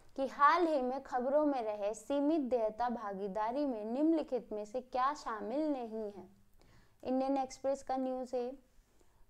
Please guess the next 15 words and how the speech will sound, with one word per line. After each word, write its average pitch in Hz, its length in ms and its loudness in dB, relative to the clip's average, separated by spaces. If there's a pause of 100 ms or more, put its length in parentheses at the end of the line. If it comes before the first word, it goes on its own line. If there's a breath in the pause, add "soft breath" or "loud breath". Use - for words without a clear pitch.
(120)
तो 262 300 0
ऑप्शन 262 440 4 (100)
ए, 254 320 2 (540)
समय 311 440 4
पर 339 220 4
फाइलिंग 269 520 4
से 311 160 -4
संबंधित 214 680 -4 (680)
कई 330 280 8
अपराधों 202 760 -2 (680)
जो 285 500 2
धोखाधड़ी 262 680 4
से 277 160 -4
संबंधित 220 680 -4
हैं, 214 240 -12